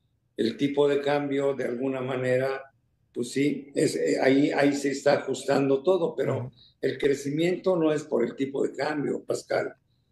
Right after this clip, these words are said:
Speaker 1: El crecimiento, eh, no lo tenemos en México porque no hay políticas públicas proclives para incentivar la inversión.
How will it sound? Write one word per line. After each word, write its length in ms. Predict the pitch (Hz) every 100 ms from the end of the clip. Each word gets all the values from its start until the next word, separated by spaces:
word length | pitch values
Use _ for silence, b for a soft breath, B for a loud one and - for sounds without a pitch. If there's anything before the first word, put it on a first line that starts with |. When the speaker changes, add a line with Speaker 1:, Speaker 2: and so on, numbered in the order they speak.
| _ _
Speaker 1:
El 140 | 120 120
crecimiento, 960 | 139 135 131 151 160 - 180 185 - - _ _
eh, 140 | 135 123
no 220 | 127 165
lo 160 | 175
tenemos 480 | 160 127 147 151 -
en 140 | 143 135
México 720 | 135 - - 151 165 - _ _ -
porque 320 | 127 127 127
no 160 | 139
hay 120 | 165 180
políticas 720 | 143 135 165 - - 127 -
públicas 680 | - 180 175 - 127 117 -
proclives 840 | 127 127 - 160 175 156 - - _ _
para 180 | - 143
incentivar 880 | 131 - 127 120 131 135 147 151 - B _
la 160 | 123 131
inversión. 840 | 131 123 120 120 - 175 190 180